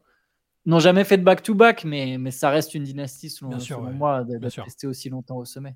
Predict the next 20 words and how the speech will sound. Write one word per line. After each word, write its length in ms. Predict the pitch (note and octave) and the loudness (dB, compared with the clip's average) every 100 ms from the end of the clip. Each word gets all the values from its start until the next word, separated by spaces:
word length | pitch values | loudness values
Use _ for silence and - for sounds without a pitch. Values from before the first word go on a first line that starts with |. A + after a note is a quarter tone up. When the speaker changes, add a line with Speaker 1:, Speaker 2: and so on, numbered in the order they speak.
| _ _ _ _ D3 | _ _ _ _ -8
Speaker 1:
J'ai, 160 | G3 | -6
j'ai 140 | - A#3+ | 0 2
une 80 | |
petite 220 | A#3 A#3+ - | 2 -2 -2
question 360 | G3+ - G#3 | -2 0 -2
pour 160 | F#3 - | -2 0
toi, 240 | F#3 E3+ | 4 4
Shai, 220 | - D#3+ | 4 2
pour 180 | C#3+ C3+ | 2 2
la 80 | C3+ | 2
fin. 280 | C3+ D#3+ E3 - | 0 -2 -4 -10
Speaker 2:
Ouais. 160 | D3+ - _ _ _ _ _ _ _ _ _ _ _ _ _ _ _ _ _ _ _ _ _ | -14 -14 _ _ _ _ _ _ _ _ _ _ _ _ _ _ _ _ _ _ _ _ _
Speaker 1:
Où 180 | - G3 | 4 8
est-ce 180 | A3+ A3+ | 8 6
que 100 | G3+ | -4
tu 140 | - | -6
penses 540 | E3 E3 E3+ - - _ _ _ _ _ _ _ _ _ | -4 0 0 -4 -12 _ _ _ _ _ _ _ _ _
que 100 | D3+ | -6
Victor 400 | C3+ C3 E3+ D3 | -6 0 2 4
Wembanyama, 720 | D3 C#3 C3+ C3+ C3+ C#3+ | 4 2 -2 -2 -4 -4